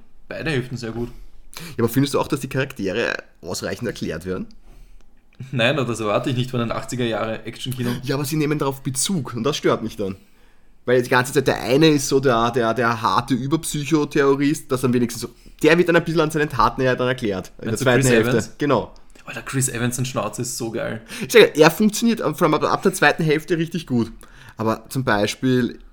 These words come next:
Speaker 2: der Hauptcharakter
Speaker 1: Ist halt eine Killermaschine, die halt im,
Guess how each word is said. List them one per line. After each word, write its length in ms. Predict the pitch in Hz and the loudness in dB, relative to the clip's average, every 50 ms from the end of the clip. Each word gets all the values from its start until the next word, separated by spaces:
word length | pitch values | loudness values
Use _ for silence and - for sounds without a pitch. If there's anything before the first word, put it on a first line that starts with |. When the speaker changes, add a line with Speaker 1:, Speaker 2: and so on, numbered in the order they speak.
| - - - - - - - - - - | -20 -20 -18 -14 -12 -12 -12 -14 -16 -8
Speaker 2:
der 240 | - - 120 101 98 | -4 -4 -2 -2 -2
Hauptcharakter 880 | 104 104 101 - - - - 107 98 92 95 - - - 139 196 175 175 - - - - - - - - - - - - _ - - - - - - - - - - - - | -4 -4 -4 -4 -2 0 0 0 0 -2 -4 -4 -4 -4 -4 -4 -4 -8 -12 -20 -20 -20 -20 -20 -20 -20 -20 -20 -20 -20 _ -20 -20 -20 -20 -20 -20 -20 -20 -20 -20 -20 -20
Speaker 1:
Ist 160 | - - - | -18 -10 -4
halt 140 | - 104 104 | -4 -4 -2
eine 320 | 107 107 104 104 101 101 - - - - - - - - | -2 -4 -4 -4 -6 -6 -10 -14 -18 -20 -20 -20 -20 -12
Killermaschine, 600 | - - 117 127 143 135 123 127 - 120 113 113 | -8 -2 0 0 2 2 0 0 -2 -2 -2 -2
die 140 | 95 110 110 | -2 -2 -2
halt 100 | 107 107 | -2 -2
im, 120 | 113 107 | -4 -6